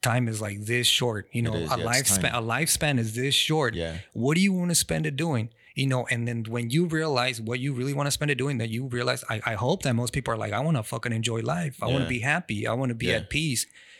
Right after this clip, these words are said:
Speaker 1: Like, when you realize that, that that's what you want, bro, every-, everything changes.
Speaker 2: Yeah.
Speaker 1: Everything changes, bro. And then, and then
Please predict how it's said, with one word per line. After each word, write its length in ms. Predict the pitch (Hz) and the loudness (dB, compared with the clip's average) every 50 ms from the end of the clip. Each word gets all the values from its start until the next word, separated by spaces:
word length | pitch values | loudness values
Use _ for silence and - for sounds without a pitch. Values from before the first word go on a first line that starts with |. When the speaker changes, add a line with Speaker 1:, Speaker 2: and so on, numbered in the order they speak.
| - _ _ | -20 _ _
Speaker 1:
Like, 200 | - 123 123 113 | 0 0 2 2
when 160 | 123 120 120 | 0 2 4
you 140 | 131 160 160 | 4 4 4
realize 400 | 139 143 147 160 165 170 175 160 | 2 2 2 2 2 2 0 0
that, 180 | 165 165 156 | -2 -4 -4
that 100 | - 104 | -4 -4
that's 180 | 101 127 127 - | -4 -2 -2 -2
what 100 | - 139 | -2 -2
you 100 | 127 123 | -2 -2
want, 360 | 113 113 120 135 156 180 180 - _ _ _ _ _ _ _ _ _ _ _ _ _ _ _ _ _ - - - - | 0 0 2 2 2 2 0 -2 _ _ _ _ _ _ _ _ _ _ _ _ _ _ _ _ _ -20 -14 -4 -2
bro, 360 | 147 120 110 113 143 135 127 | 0 0 2 2 2 2 2
every-, 180 | 123 131 143 139 - | 2 0 -2 0 0
everything 320 | 139 143 165 135 160 156 | 0 0 0 0 0 0
changes. 500 | - - 185 202 180 - 101 - - - _ _ - | 2 2 2 2 2 0 -4 -10 -12 -18 _ _ -2
Speaker 2:
Yeah. 240 | - 95 95 92 90 - | 0 2 2 2 2 0
Speaker 1:
Everything 520 | 131 127 135 131 135 127 - 127 120 113 | 0 0 0 -2 -4 -4 -2 -2 0 0
changes, 500 | - - 139 143 143 123 110 107 101 - | 2 2 2 2 0 0 -2 -4 -4 -4
bro. 260 | 113 113 117 113 - - | -4 -4 -2 -4 -2 0
And 140 | 139 131 135 135 | 0 2 2 2
then, 160 | 135 131 113 - - - - - - - - | 0 -2 -4 -6 -12 -14 -14 -16 -16 -6 -2
and 160 | - 131 123 | 0 2 2
then 300 | 120 117 113 110 104 110 | 2 2 0 -2 -4 -8